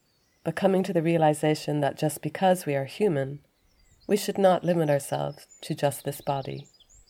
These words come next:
and just this mind. Here in this chakra, we can dance with our sixth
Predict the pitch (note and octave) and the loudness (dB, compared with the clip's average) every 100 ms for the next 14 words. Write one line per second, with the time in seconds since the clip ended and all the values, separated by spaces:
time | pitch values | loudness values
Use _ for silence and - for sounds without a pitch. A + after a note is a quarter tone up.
0 | _ _ _ _ _ _ - C#3+ D3 C#3 | _ _ _ _ _ _ -8 -6 -4 -4
1 | - C3 C3+ C#3 C3 B2+ - - _ _ | -4 -6 -2 -2 -4 -10 -18 -20 _ _
2 | _ _ _ _ _ _ _ _ _ _ | _ _ _ _ _ _ _ _ _ _
3 | _ _ _ _ _ _ - - F#3+ E3 | _ _ _ _ _ _ -12 0 4 4
4 | D3+ - D3+ C#3 C#3+ D3 - - - - | 4 0 -2 -2 0 -2 -2 -12 -16 -12
5 | - F3+ - D3+ C#3 C#3+ D#3 D3+ - D#3 | -6 -4 -2 -2 -2 -4 -6 -6 -2 -2
6 | D#3 D3+ E3+ F#3+ E3+ - - D#3 D#3+ E3 | 0 0 0 0 -4 -10 -10 -6 -4 -4
7 | - F#3+ F#3+ - | -6 -8 -10 -14